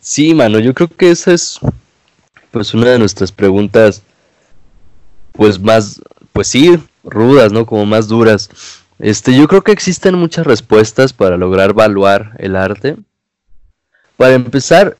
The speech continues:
pues sí se siente esta, mm, como sensación de que precisamente el arte no es valioso o incluso se menosprecia, como tú diji-,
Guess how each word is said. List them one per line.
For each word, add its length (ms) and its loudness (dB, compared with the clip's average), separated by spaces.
pues 160 -4
sí 160 -4
se 160 -6
siente 440 2
esta, 600 2
mm, 320 -10
como 560 -2
sensación 800 -2
de 160 0
que 80 -10
precisamente 640 -2
el 100 4
arte 260 0
no 380 0
es 260 -2
valioso 840 0
o 240 -4
incluso 600 -4
se 140 -4
menosprecia, 640 0
como 180 -4
tú 140 -4
diji-, 280 -4